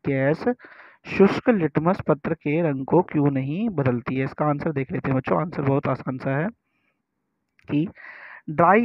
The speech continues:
एचसीएल gas does not give H, एच plus ion and therefore does not change the color of dry litmus paper। यानी सूखी एचसीएल gas एच प्लस आयन नहीं देती और इसलिए सूखे litmus paper का रंग नहीं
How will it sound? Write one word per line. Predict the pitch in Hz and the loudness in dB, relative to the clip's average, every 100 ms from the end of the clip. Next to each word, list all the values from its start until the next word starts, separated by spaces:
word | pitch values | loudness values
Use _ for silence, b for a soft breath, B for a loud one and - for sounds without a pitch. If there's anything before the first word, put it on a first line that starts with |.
| 185 | 4
एचसीएल | - - 190 165 147 | 0 -2 -2 0 4
gas | 147 180 - 156 | 4 2 0 0
does | 143 151 | 2 0
not | 165 165 - | -2 -4 -4
give | 147 170 - - - 151 | 0 0 -2 -14 -2 -2
H, | - - - - - | -2 -18 -16 -14 -2
एच | 151 - - | 0 2 2
plus | 180 - 143 | 2 2 2
ion | 135 135 208 - _ b b b b b | 2 0 -4 -14 _ b b b b b
and | 165 170 147 | 2 2 4
therefore | 156 151 165 180 | 6 6 6 6
does | 160 143 135 | 6 2 2
not | 143 170 - - | 2 2 2 -2
change | 147 139 143 | 0 0 0
the | 175 - | 2 4
color | 139 135 | 4 6
of | 175 151 | 4 2
dry | 143 139 139 | 2 4 2
litmus | 127 - 190 - - | -4 -2 -2 -2 0
paper। | 151 - - - B B B B B | 0 -2 -8 -14 B B B B B
यानी | 156 160 185 | 2 2 2
सूखी | - 160 - 214 175 | 2 2 2 -2 0
एचसीएल | 160 - 156 156 | 0 -2 0 0
gas | 135 139 190 - 156 | 2 0 0 -2 -2
एच | - | -2
प्लस | - 175 - | -2 -2 0
आयन | 156 147 | 0 0
नहीं | 139 135 | -2 -2
देती | 127 123 175 196 | -2 -2 -4 2
और | 156 156 143 | 4 4 2
इसलिए | - 143 165 | -6 -4 -4
सूखे | - 139 - 170 | -2 -4 -2 -2
litmus | 147 - 143 - - | -2 -2 -4 -4 -2
paper | 135 - 127 | 0 0 -2
का | - 139 185 139 | 0 2 2 0
रंग | 135 196 269 _ B B B B - | -2 0 -2 _ B B B B -10
नहीं | 143 135 135 | -2 -2 -2